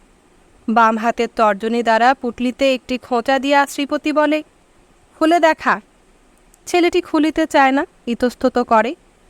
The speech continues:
দেখিয়া শ্রীপতি জ্বলিয়া উঠিয়া বলে, "শিগগির খোল বলছি।" বালকটির হাত কাঁপে, মুখ বিবর্ণ হয়ে যায়। ভয়ে ভয়ে কাপড়ের প্যাঁচ খোলে। একখানা ছোট বাঁশের খাঁচা,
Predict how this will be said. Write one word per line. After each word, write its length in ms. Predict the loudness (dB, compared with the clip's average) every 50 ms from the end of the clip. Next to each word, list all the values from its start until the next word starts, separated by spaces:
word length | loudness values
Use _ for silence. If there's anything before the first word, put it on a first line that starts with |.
| _ _ -2
দেখিয়া 420 | 0 0 0 0 0 0 0 0 0
শ্রীপতি 520 | -2 -2 -4 -2 0 -2 -2 0 -2 -2
জ্বলিয়া 460 | 0 0 0 0 2 2 4 4 4
উঠিয়া 300 | 2 0 -2 -2 -2 0
বলে, 300 | 0 0 -2 -2 -4 -6 -8 _ _ _ _ _ _ _ _ _ -10
"শিগগির 420 | -6 -4 -4 -2 0 0 0 0
খোল 300 | -2 0 0 2 2 2
বলছি।" 480 | 2 2 2 2 0 -2 -4 -4 -6 -8 -14 _ _ _ _ _ _ _ _ _ _ _ _ _ _ _ _ _ _ _ -2
বালকটির 540 | 2 2 2 2 2 -2 -2 -2 -2 -2 0
হাত 280 | 0 0 0 0 0 0
কাঁপে, 380 | 0 0 0 0 -2 -6 -10 -10 -10 _ _ _ _ _ _ _ -2
মুখ 180 | 0 0 0
বিবর্ণ 520 | -2 -2 -4 0 2 2 2 2 0 -2 -6
হয়ে 240 | -6 -6 -6 -6 -4
যায়। 240 | -2 -2 -2 -4 -6 _ _ _ _ _ _ _ _ _ _ _ -6
ভয়ে 300 | -2 2 2 2 2 2
ভয়ে 260 | 0 0 2 0 2
কাপড়ের 440 | 2 0 0 0 0 0 0 0 -2
প্যাঁচ 340 | -2 0 0 0 0 -2 -6
খোলে। 320 | -6 -4 -2 0 0 -2 -4 _ _ _ _ _ _ _ _ _ _ _
একখানা 440 | -2 -2 -2 -2 -2 0 0 0 0
ছোট 300 | -2 -2 -2 0 0 2
বাঁশের 420 | 2 2 0 0 -2 -4 -4 -4
খাঁচা, 440 | -4 -2 -2 -2 -2 0 0 -2 -2